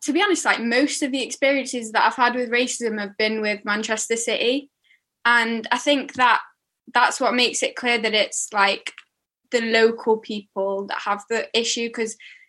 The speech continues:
City fans are mostly from Manchester. Like, you'd, like how we have fans in London and everywhere else, like, um, City are mostly Manx and,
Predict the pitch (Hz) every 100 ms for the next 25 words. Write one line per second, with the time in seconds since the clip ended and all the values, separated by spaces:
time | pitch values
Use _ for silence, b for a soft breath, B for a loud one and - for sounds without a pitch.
0 | - - 285 277 277 262 254 247 233 233
1 | - 233 226 226 220 220 220 196 - -
2 | - 214 - _ _ - 214 196 - -
3 | 233 - _ 226 220 - 254 247 254 233
4 | 240 233 226 226 220 226 226 226 214 214
5 | 208 208 220 214 220 214 190 - - -
6 | - 214 196 180 - _ _ _ _ _
7 | _ _ - - 247 240 233 254 - 226
8 | 220 226 226 226 - 214 220 226 b b
9 | b _ _ _ 226 220 240 233 - -
10 | - - 226 220 214 208